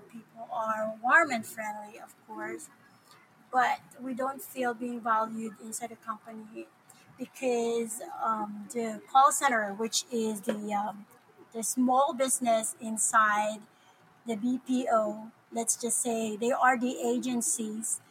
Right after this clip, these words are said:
placed in the Philippines to get clients,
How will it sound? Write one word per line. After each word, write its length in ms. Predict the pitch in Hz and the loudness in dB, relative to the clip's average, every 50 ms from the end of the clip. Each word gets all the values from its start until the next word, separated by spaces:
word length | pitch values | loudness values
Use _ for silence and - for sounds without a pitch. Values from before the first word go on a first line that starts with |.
| - - _ _ _ - | -20 -20 _ _ _ 0
placed 320 | 254 247 240 247 233 - | 2 2 2 2 0 0
in 160 | - 247 226 | -2 -2 -4
the 80 | 220 220 | -4 -6
Philippines 840 | - - 262 247 240 233 - - 233 226 220 220 226 214 - - - 302 311 339 - - 403 - - | -6 -4 -4 -2 -2 -4 -6 -8 -8 -8 -6 -6 -6 -6 -6 -8 -10 -10 -14 -14 -14 -14 -16 -10 -8
to 160 | - 277 262 | -6 -4 -4
get 560 | 220 196 - 254 240 240 233 233 240 240 - - - - _ _ _ _ _ _ _ | -6 -4 -2 2 4 4 6 4 4 0 -2 -12 -12 -20 _ _ _ _ _ _ _
clients, 880 | - - - 269 277 277 277 262 240 220 214 214 208 - - - - | -8 2 4 6 8 8 6 6 2 0 -2 -2 -2 -4 -4 -6 -6